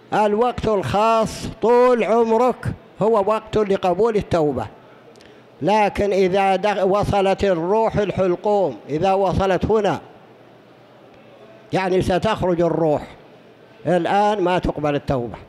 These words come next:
لكن قبل خروج الروح فإن التوبة تكون مقبولة. هذه خاصة لكل واحد. إذا بلغت الروح الحلقوم ما في توبة. إذا عاينت الملائكة ورأيت الملائكة، لأن الإنسان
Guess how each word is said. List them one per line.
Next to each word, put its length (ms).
لكن 440
قبل 480
خروج 500
الروح 760
فإن 400
التوبة 520
تكون 760
مقبولة. 580
هذه 380
خاصة 380
لكل 320
واحد. 300
إذا 260
بلغت 440
الروح 360
الحلقوم 760
ما 260
في 200
توبة. 360
إذا 220
عاينت 680
الملائكة 720
ورأيت 500
الملائكة، 520
لأن 240
الإنسان 720